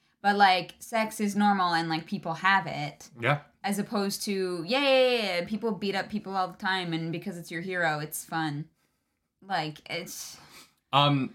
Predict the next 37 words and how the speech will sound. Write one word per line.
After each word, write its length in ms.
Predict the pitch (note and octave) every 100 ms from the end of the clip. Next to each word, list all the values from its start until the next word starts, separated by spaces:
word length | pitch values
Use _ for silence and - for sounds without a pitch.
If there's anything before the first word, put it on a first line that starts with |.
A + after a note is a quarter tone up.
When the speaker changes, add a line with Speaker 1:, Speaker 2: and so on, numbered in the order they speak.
| -
Speaker 2:
oh, 260 | D3+ E3 D#3
thank 260 | E3+ D#3
you, 60 | C#3
Richard 240 | B2 A#2+
Sim 120 | B2 A#2
seven. 200 | A#2 A2+
Yeah, 120 | F#2
it's 140 | G2+
called 180 | - B2
This 140 | B2
Film 180 | - A2+
Is 100 | G2+
Not 160 | G2+ F#2+
Yet 140 | F#2
Rated. 380 | F2 E2+ E2 D2
That's 160 | G2 -
the 80 | G#2
documentary. 640 | F#2 F#2+ F2 E2 E2+ - -
It's 80 | G#3
Speaker 1:
Models 300 | A3 C4+ C#4+
Speaker 2:
pretty 140 | D4
Speaker 1:
also 100 | D4+
Speaker 2:
fantastic. 280 | D4+ - A#3+
Speaker 1:
says 240 | A3+ A#3
that 200 | A3 G3
Country 240 | G#3+ F#3+ G#3
one 160 | G#3+
oh 120 | G#3+ G#3+
five 320 | F3 E3+ F3
has 180 | F3 F#3+
a 20 |
website, 480 | D#3 D3+ - - - _
so 300 | - - - -
Speaker 2:
Country 240 | D3+ D#3+
one 120 | F#3
oh 40 | E3+
five, 160 | D#3